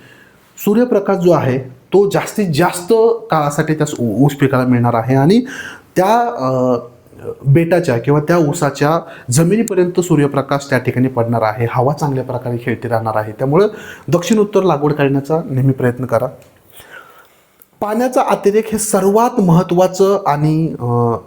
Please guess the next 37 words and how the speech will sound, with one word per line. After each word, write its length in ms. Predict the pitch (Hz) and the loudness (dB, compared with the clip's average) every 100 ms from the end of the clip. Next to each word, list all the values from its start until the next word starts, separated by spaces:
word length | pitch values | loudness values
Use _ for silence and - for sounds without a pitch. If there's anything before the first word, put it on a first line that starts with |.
| - | -12
सर्वात 480 | - 170 160 170 185 135 | -4 0 2 2 0 0
जास्त 300 | 156 - 190 175 | -2 0 -2 0
कारणीभूत 400 | 143 139 139 139 | 0 2 0 0
असलेलं 260 | - 131 | -2 -2
कारण 320 | 131 117 113 | 0 -2 0
आहे. 200 | 110 110 - - _ _ _ _ _ _ - | -2 -4 -10 -14 _ _ _ _ _ _ -8
जर 260 | 120 208 233 | -2 -2 -2
तुमच्या 300 | 196 175 185 | -2 -4 -2
प्लॉटमध्ये 540 | 165 156 151 143 151 | -2 -2 -2 -4 -2
पाणी 440 | 170 160 143 147 160 - | -2 -2 -2 -2 -4 0
खूप 300 | - - - | 2 2 0
साचून 300 | 143 143 131 | 0 2 2
राहत 240 | 123 120 | 0 -2
असेल 360 | 120 117 123 135 | -2 -2 -2 0
तर 60 | |
मित्रांनो 500 | 131 123 127 131 139 | 0 0 -2 0 0
नक्कीच 460 | 135 135 - 185 - | 0 0 -2 -6 -2
त्या 100 | 139 | -2
ठिकाणी 300 | 147 143 143 | 0 0 0
तुम्हाला 460 | 139 127 123 147 160 - - - - _ | 2 2 2 0 -4 -14 -20 -20 -20 _
फुटवा 260 | - 208 220 | -2 2 2
कमी 260 | - 165 156 | 2 2 2
आलेला 260 | 123 123 | 2 0
दिसून 260 | 117 110 113 | 0 -2 -2
येईल. 380 | 110 - - - _ _ 127 | -4 -6 -20 -20 _ _ 0
जेवढी 300 | 131 180 233 | 2 4 2
तुमची 320 | 233 185 196 | 2 0 -2
जमीन 300 | 170 170 170 139 | 0 2 2 2
वापसा 320 | 135 - 175 | 0 -2 -4
कंडिशनवरती 720 | 165 151 147 147 143 139 151 | -2 0 0 2 2 2 0
राहणार 300 | 139 120 117 | 0 0 0
आहे, 180 | 110 113 | 0 -2
पाण्याचा 400 | - 120 120 127 | -2 -2 0 0
निचरा 320 | 117 120 156 | 0 0 -2
चांगला 280 | 151 127 127 | 0 -2 -2
होणार 280 | 117 113 113 | -2 -2 -2
आहे, 240 | 110 | -2